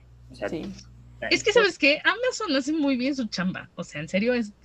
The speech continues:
Speaker 3: sabe qué enseñarte.
Speaker 1: Sí, justo.
Speaker 2: Sí.
Speaker 3: Y tú
Speaker 1: Luego
Speaker 3: dices,
Speaker 1: te salen
Speaker 3: "Te
Speaker 1: sus
Speaker 3: odio".
Speaker 1: comerciales en todos lados, ¿estás de acuerdo? O sea, luego estás en Facebook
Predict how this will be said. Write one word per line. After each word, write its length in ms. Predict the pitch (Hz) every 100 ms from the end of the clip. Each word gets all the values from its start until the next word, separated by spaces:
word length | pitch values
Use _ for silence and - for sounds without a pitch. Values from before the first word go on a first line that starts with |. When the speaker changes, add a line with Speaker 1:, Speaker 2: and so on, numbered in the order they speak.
| -
Speaker 3:
sabe 340 | - 277 294 269
qué 140 | 247
enseñarte. 580 | 214 202 180 - - - - - - - -
Speaker 1:
Sí, 140 | 190
justo. 300 | 208 208 208
Speaker 2:
Sí. 120 | 240 208 208 - - -
Speaker 3:
Y 120 | 214
tú 140 | 240
Speaker 1:
Luego 140 | 247 214
Speaker 3:
dices, 280 | 226 190 - - -
Speaker 1:
te 140 | 170
salen 220 | 196 233
Speaker 3:
"Te 60 | 214
Speaker 1:
sus 40 | 190
Speaker 3:
odio". 100 | 160
Speaker 1:
comerciales 420 | 151 139 170 196
en 120 | 175 151
todos 240 | 185 180
lados, 380 | 185 185 165 139
¿estás 240 | 131 170
de 60 | 170
acuerdo? 460 | 170 165 170 202 - -
O 60 | 151
sea, 120 | 180
luego 200 | 202 226
estás 360 | 226 220 208 214
en 160 | 175
Facebook 480 | - 190 151 175